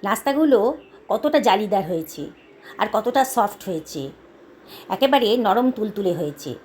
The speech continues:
বাড়ির ছোট সোনামণি থেকে বাড়ির গুরুজনরা পর্যন্ত এরকম নাস্তা পেলে দারুণ খুশি হবে। দেখুন বন্ধুরা, কত অল্প খরচে বাড়িতে এটা অল্প সময়ের মধ্যে বানিয়ে নিয়েছি। আমি একটা ফ্রাই প্যান নিয়ে নিয়েছি,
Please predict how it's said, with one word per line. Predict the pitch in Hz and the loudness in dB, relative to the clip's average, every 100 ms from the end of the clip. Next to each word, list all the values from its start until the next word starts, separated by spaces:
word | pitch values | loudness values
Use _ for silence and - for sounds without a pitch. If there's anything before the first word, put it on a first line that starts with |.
| - - - - - 185 | -20 -20 -20 -20 -14 0
বাড়ির | 202 254 - | 2 2 0
ছোট | 240 254 262 | 0 0 0
সোনামণি | 220 220 247 277 | 0 2 4 4
থেকে | 311 285 180 165 - - - | 2 2 0 -2 -10 -14 -2
বাড়ির | 196 247 214 | 0 2 0
গুরুজনরা | 226 247 269 285 | 2 2 4 4
পর্যন্ত | 285 294 277 214 196 208 - | 2 2 2 2 0 -2 0
এরকম | 285 294 294 | 2 4 4
নাস্তা | 254 247 302 | 2 2 -2
পেলে | 302 240 202 - - | 0 0 -2 -6 -2
দারুণ | 226 247 277 277 | 2 4 4 2
খুশি | 233 - | 0 -6
হবে। | 185 156 156 151 _ _ _ _ _ _ _ _ _ _ | -4 -4 -6 -10 _ _ _ _ _ _ _ _ _ _
দেখুন | 226 247 294 269 | 0 2 4 4
বন্ধুরা, | 240 190 175 - | 2 0 -2 -2
কত | 240 277 | 4 4
অল্প | 240 247 294 | 4 2 0
খরচে | 226 240 320 370 466 - 180 | 0 0 0 -2 -2 -12 -4
বাড়িতে | 190 208 311 277 | -4 -2 0 2
এটা | 269 226 233 | 4 6 4
অল্প | 196 233 | 2 -6
সময়ের | - 233 254 | -6 -4 -2
মধ্যে | 277 220 | 0 -2
বানিয়ে | 185 165 165 170 | -4 -4 -4 -4
নিয়েছি। | 160 156 - 143 - _ - - | -6 -8 -10 -14 -16 _ -18 -4
আমি | 240 294 | 0 2
একটা | 311 302 | 2 4
ফ্রাই | 269 | 4
প্যান | 277 285 | 4 2
নিয়ে | 294 294 | 0 0
নিয়েছি, | 302 | 0